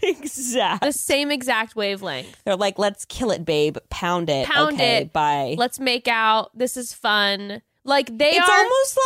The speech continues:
Speaker 1: like, it's almost like the power couple, like, if one of them was gay and the other person was their beard, and they're just like, and they know it, and they're just like, "Look, this is what we've gotta do to preserve our image,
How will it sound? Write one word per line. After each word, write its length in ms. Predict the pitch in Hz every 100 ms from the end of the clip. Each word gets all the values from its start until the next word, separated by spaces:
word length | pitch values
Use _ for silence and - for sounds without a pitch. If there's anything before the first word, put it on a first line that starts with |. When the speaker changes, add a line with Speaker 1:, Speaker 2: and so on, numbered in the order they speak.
| 480
Speaker 1:
like, 180 | - - -
it's 180 | 370 370
almost 220 | 392 453
like 120 | 453
the 80 | 320
power 360 | - 220 220 233
couple, 400 | 277 262 262 240
like, 260 | 202 185 _
if 200 | 240 -
one 260 | 196 190 202
of 100 | 196
them 180 | 202 196
was 160 | 185 165
gay 340 | 165 156 175
and 80 | 185
the 100 | -
other 180 | 160 160
person 380 | 170 170 165
was 160 | 160 156
their 160 | 156 156
beard, 500 | 156 139 151 170 175
and 160 | 170
they're 160 | 160 160
just 260 | 160 160 170
like, 200 | 156 -
and 120 | 170
they 100 | 160
know 320 | 156 151 143
it, 200 | 160 180 -
and 120 | 180
they're 100 | 170
just 220 | 165 -
like, 200 | 175 160 -
"Look, 260 | 226 -
this 180 | 180 -
is 120 | 185
what 100 | 180
we've 160 | 180 180
gotta 220 | 180 180
do 180 | 185 185
to 80 | 175
preserve 460 | - 196 175 175
our 160 | 175 170
image, 380 | 165 196 240